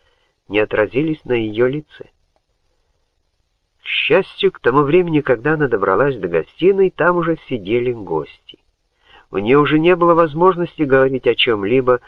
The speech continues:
кроме как слушать восклицания тёти Лили по поводу её платья. «Она очаровательна, не правда ли, барон?» С мольбой в голосе обратилась к нему тётушка,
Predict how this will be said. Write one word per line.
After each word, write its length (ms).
кроме 300
как 240
слушать 480
восклицания 800
тёти 320
Лили 520
по 140
поводу 380
её 340
платья. 320
«Она 640
очаровательна, 1040
не 160
правда 380
ли, 100
барон?» 540
С 20
мольбой 420
в 100
голосе 440
обратилась 540
к 100
нему 220
тётушка, 720